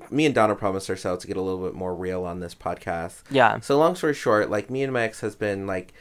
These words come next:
Speaker 1: we had passes, open relationships, we've been poly, like, we did a lot of those things. And, um, that my mom probably doesn't know about, but I don't think she listens to this as much anymore. Anyway.
Speaker 2: Mm-hmm.
Speaker 1: Um,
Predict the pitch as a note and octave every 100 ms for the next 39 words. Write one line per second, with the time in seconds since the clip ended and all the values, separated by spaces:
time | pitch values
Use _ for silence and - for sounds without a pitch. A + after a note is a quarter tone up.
0 | - - - A2+ A#2 G#2+ G2 - A#2+ A2
1 | A2 A2+ G#2+ G#2 F2+ F#2+ G2+ F#2+ F#2+ G2
2 | F#2+ F#2 G2 F#2 F#2 F2 - G2 F#2 F#2
3 | F#2 F2+ F#2 F2+ G#2+ G2 F#2 F#2 F#2 E2+
4 | F2+ - - E2+ E2 F2 - - - -
5 | - - A#2 A2 G#2 G2 F#2 F2+ F2+ -
6 | G2+ F2+ G2 G2 F#2 F2+ F2+ F2 F2 F2+
7 | D#2+ D#2 D#2 - F#3+ E4+ E4+ G#3+ - G2+
8 | F2+ F2 - D#2 F#2+ F2 - B1 B1+ -
9 | F#2+ C#2 G1+ - - - C3 B2 A#2+ A#2+
10 | A2+ G#2+ G2